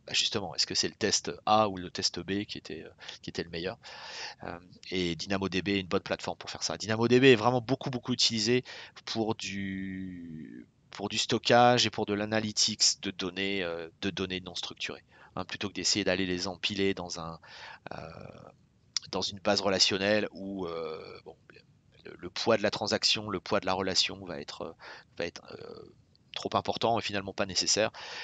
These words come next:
Il vaut mieux aller écrire dans Dynamo D B, euh, scaler les écritures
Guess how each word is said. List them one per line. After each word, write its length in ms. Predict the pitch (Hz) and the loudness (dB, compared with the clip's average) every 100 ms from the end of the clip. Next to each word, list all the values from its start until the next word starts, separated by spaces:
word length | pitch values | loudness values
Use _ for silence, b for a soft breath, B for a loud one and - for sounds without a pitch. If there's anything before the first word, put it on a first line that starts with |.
| B - | B -14
Il 160 | - | -8
vaut 100 | 101 | -6
mieux 240 | 101 107 113 | -2 4 6
aller 160 | 101 | 6
écrire 240 | 104 - - | 4 2 -4
dans 100 | 95 | -6
Dynamo 320 | 90 87 90 | -8 -8 -6
D 120 | 78 | -4
B, 260 | 87 107 117 B B B B - - | 0 0 -2 B B B B -18 -14
euh, 420 | 82 76 73 64 53 | -10 -10 -10 -14 -4
scaler 580 | - - 117 101 101 101 | 0 4 4 4 4 4
les 220 | 95 90 | 2 0
écritures 540 | - 90 - 104 101 | -2 -4 -2 0 -2